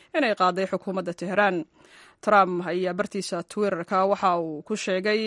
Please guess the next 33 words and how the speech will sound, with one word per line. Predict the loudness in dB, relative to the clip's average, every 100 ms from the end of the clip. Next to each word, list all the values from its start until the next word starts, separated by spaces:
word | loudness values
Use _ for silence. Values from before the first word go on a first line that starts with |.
| -4
in | -2 -2 -2
uu | -2
amar | 0 0 0 0
ku | -2
siinayo | -4 -2 0 0 -2
xogeyaha | -2 0 0 -2 0 -2
maaliyadda | 0 -2 -2 -2 -2 0 0 -2
Steven | -6 -4 -2 0 -2 -2 -4
Mnuchin | -4 -4 -6 -12 -20 -20 -20 -20 -2
in | 4 6
uu | 6
adkeeyo | 4 4 0 2 2
cunaqabataynta | 2 4 4 4 -2 -2 -4 -6
jirta | -2 0 0
ee |
saaran | -2 0 0 0
Iiraan, | -2 2 4 2 0
oo | -2 -4
saraakiisha | -6 -6 -6 -4 -2
Maraykanka | 0 -2 -2 -6 -4
ay | -6
sheegeen | -4 -2 0 0 -2
inay | -4 -4 -4
horeba | -2 2 4 4 0 _ -20 _ -4
u |
curyaamiyeen | 0 2 4 4 4 2 2 0
dhaqaalahooda, | 2 4 4 0 0 0
laakiin | 0 -2 -4 -4 -2
faahfaahin | -2 -4 -2 -4 -4 -8
kama | -6 -6
bixinin | -6 -6 -4 -4 -4
ciqaabtan | -4 -4 -4 -6 -10
cusub. | -6 -2 -2